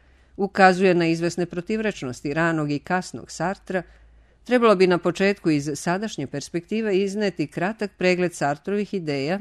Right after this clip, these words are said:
da bi se potom vratili Marićevom shvatanju ambivalentnosti unutar misli ovog poznatog francuskog filozofa.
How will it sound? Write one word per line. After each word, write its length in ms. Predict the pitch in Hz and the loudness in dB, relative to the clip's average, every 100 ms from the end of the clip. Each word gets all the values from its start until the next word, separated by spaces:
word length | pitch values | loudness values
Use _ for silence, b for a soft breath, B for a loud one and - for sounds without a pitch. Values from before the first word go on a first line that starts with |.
| - | -4
da 160 | 180 175 | -2 0
bi 120 | 190 | -2
se 140 | 208 | -4
potom 420 | - 170 170 185 | -4 -4 -2 -2
vratili 500 | 175 147 147 - 170 | 0 0 0 -2 -4
Marićevom 640 | 160 147 147 160 170 139 131 | -2 -2 -2 -4 -4 -6 -6
shvatanju 540 | - 190 - 190 170 | -2 -2 0 0 2
ambivalentnosti 1120 | 156 156 156 160 170 180 170 131 120 - 143 - | 2 0 2 2 2 0 -2 -8 -12 -10 -8 -2
unutar 420 | 208 220 202 180 | 0 0 0 2
misli 400 | 170 180 - 202 | 2 0 -2 -2
ovog 240 | 180 175 147 - | -2 -4 -6 -6
poznatog 540 | 139 143 170 - 185 | -6 -6 -8 -8 -10
francuskog 640 | - 127 123 139 - 151 - | -8 -8 -8 -12 -10 -10 -6
filozofa. 600 | 180 104 120 120 - | -6 -6 -8 -12 -10